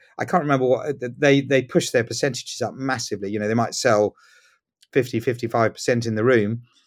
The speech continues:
and then ten to fifteen percent post-auction, um, because they didn't quite get to the number. And then they'd be doing deals after, um, in the,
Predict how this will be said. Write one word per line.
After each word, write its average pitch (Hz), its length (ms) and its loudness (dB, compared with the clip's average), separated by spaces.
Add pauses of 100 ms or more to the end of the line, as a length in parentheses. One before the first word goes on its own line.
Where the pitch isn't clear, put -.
(140)
and 117 100 0
then 117 160 4
ten 117 240 -2
to 107 100 -6
fifteen 113 400 -6
percent 104 380 -6
post-auction, 113 720 -4 (280)
um, 101 320 0
because 131 200 2
they 120 140 4
didn't 117 180 -2
quite 117 300 2
get 113 200 -4
to - 100 -6
the 107 100 -2
number. 107 460 0 (400)
And 107 120 -2
then 107 120 0
they'd 104 160 0
be 113 100 -2
doing 107 300 2
deals 107 360 2
after, 110 560 0 (460)
um, 104 400 2
in 107 160 -2
the, 101 220 -2